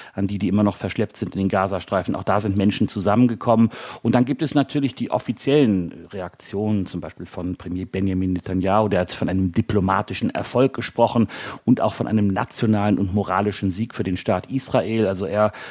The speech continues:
sieht das auch eben als seinen Sieg. Das ist ja auch das, was Donald Trump gesagt hat, äh, zu Netanyahu. "Wenn der Frieden in Gaza kommt, dann ist das auch dein Sieg", an Benjamin Netanyahu gerichtet. Aber natürlich sind noch ein paar Detailfragen zu klären und heute wird die Politik hier ziemlich viel zu tun haben,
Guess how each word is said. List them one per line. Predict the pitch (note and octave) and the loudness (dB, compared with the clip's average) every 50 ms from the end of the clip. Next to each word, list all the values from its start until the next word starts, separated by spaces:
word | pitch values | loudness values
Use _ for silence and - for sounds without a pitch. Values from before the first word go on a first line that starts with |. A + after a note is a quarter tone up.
| - - - | -18 -18 -16
sieht | - - - G#2 | -10 -6 -2 -2
das | F2+ - - | -2 0 2
auch | - C3 - - | 2 2 2 2
eben | G2 G2+ G#2+ G2+ | -2 -4 -4 -2
als | - F#2+ F2 - | -2 -2 -4 -2
seinen | - F#2 G2 G#2+ A2 G#2 | -2 -2 0 2 0 0
Sieg. | F#2 G#2+ A#2 B2+ B2 - | 0 0 0 0 0 -2
Das | G#2+ F2 A2 | -4 -6 -6
ist | G2+ - | -4 -4
ja | F2+ | -4
auch | F#2 - | -4 -2
das, | A2+ G2+ - | -4 -4 -4
was | G2 F#2 | -4 -2
Donald | - G#2 F#2 F#2 - | 0 0 0 0 0
Trump | - - B2+ D3 - - | 2 2 2 2 2 -2
gesagt | A2+ A2+ A#2+ A#2 A2+ - | 0 2 2 2 2 2
hat, | B2 A2 - - - - | 0 -2 -2 -4 -6 -4
äh, | A#2+ G2+ G2+ - | -4 -4 -2 -2
zu | - A2+ A2 | 0 0 0
Netanyahu. | G2+ - G#2+ G#2 G#2 G#2+ G#2 G#2 G#2 F#2+ E2+ | 0 2 2 2 4 4 4 4 4 2 2
"Wenn | G2+ G#2 A2 G#2+ | 2 4 4 4
der | - G2 F#2 F2+ | 2 0 -2 -4
Frieden | - - A2 G#2+ A2+ F#2+ | -4 -6 -2 0 0 0
in | F2 F#2+ | 0 -2
Gaza | F2+ G2 F#2+ G2+ G2 G2 F#2 | -2 -2 -2 -2 -2 -4 -6
kommt, | - - G2+ F#2 - | -6 -4 -6 -4 -4
dann | F2 D2+ | -4 -6
ist | F#2 - - | -8 -8 -10
das | - - - | -12 -12 -12
auch | - - - - | -16 -14 -8 -4
dein | - - A#2 A#2 A2 | -2 0 0 0 -2
Sieg", | - - A2+ A2+ G#2 - - | -2 -2 -2 -2 -2 -4 -4
an | - F2+ F2+ F2 | -4 -2 -2 -2
Benjamin | - F2+ F#2+ G2 G2 G2 | 0 0 2 2 2 2
Netanyahu | F#2+ F#2+ F2+ - F#2 F#2+ F#2 F#2 G#2 G#2+ | 2 2 2 2 2 2 4 4 4 2
gerichtet. | G2+ G2+ F2+ G#2 - - A2+ G2+ - - - - - - - - - | 2 0 -4 -4 -4 -2 -4 -4 -4 -6 -10 -10 -10 -10 -10 -6 -2
Aber | - F#2+ G#2+ G#2 | 2 4 4 4
natürlich | G2+ G2 - C3 B2 A2+ | 4 4 2 2 2 4
sind | - A#2+ A2 | 4 2 2
noch | A2 | 2
ein | A2 | 2
paar | G#2 A2+ A2 G#2 | 2 2 2 0
Detailfragen | G2+ - - A2 G#2+ G#2+ - A#2+ G#2 G2+ G#2+ G2+ | 0 -2 0 0 0 0 0 0 0 0 0 -2
zu | - - | -6 -6
klären | - - G#2+ G#2 A2+ A#2 | -4 0 2 4 4 4
und | A2 G2 | 4 4
heute | A2 A2 G#2 G2+ | 2 0 -2 -2
wird | F#2+ G#2 - | -6 -6 -6
die | A2+ | -6
Politik | - - A2 G#2+ - - A#2 - - | -4 -2 -2 -2 -2 -4 -4 -2 -2
hier | A#2 - | -4 -2
ziemlich | - - A#2 A2+ G#2 - | -2 0 0 0 0 0
viel | - G#2 | -8 -8
zu | - - - | -8 -8 -8
tun | - - A#2 A#2 A2 G#2 | -4 0 2 4 4 4
haben, | G#2+ G#2+ G#2+ G#2 | 4 4 4 2